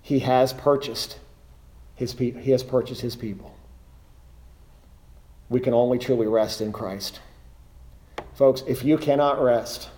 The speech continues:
and you cannot find peace, and you cannot find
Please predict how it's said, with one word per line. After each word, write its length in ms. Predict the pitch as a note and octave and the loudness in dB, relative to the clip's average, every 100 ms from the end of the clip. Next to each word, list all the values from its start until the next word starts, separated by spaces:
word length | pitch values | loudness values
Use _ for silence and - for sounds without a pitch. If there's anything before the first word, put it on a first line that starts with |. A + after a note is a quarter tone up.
| - - - - - - - - | -20 -20 -20 -20 -20 -20 -16 -8
and 100 | A2 | 0
you 140 | C3 | 2
cannot 400 | C3 C3 C#3 C3+ | 4 4 4 2
find 400 | C#3 C3 C3 C3 | 2 2 2 -2
peace, 340 | C#3 C3+ A#2 A#2 | -2 -2 -2 -2
and 120 | A#2+ | 0
you 80 | C3 | 0
cannot 400 | C3+ C3+ C3 C3 | 2 2 2 2
find 480 | C3 C3 B2+ C3 | 2 2 2 -2